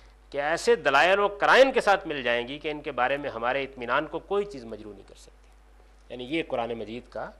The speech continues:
एक ख़ास पहलू है। ये बहुत सादा बहस है, यानी ख़ुलासा इसका सिर्फ ये है कि कुरान मजीद में ऐसा उसलूब इख्तियार किया गया है चीज़ों को बयान करने का, और इस पैराया बयान में वो आई हैं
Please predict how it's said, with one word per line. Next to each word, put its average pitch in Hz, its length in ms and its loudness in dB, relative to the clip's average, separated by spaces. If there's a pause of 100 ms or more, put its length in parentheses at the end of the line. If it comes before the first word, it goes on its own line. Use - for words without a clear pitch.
(320)
एक 113 140 -12
ख़ास - 500 -4
पहलू 98 240 -8
है। 87 180 -20 (440)
ये 151 40 -20
बहुत 214 240 -2
सादा 170 280 6
बहस 165 280 2
है, 151 120 -8 (520)
यानी 117 140 -6
ख़ुलासा 135 400 0
इसका 151 240 -6
सिर्फ - 300 -6
ये 151 120 -2
है 113 120 -2 (480)
कि - 80 -16
कुरान 127 320 0
मजीद 139 340 -6
में 143 280 -2 (520)
ऐसा 156 420 0
उसलूब 156 380 -6
इख्तियार 127 360 0
किया 120 260 -6
गया 110 220 -8
है 107 220 -10 (520)
चीज़ों 131 260 -8
को 143 120 -6
बयान 120 280 0
करने 107 340 -8
का, 101 140 -12
और 123 400 -12
इस 202 180 -10
पैराया 160 540 4
बयान 143 320 4
में 240 140 4
वो 202 120 2 (880)
आई 127 220 0
हैं 110 200 -6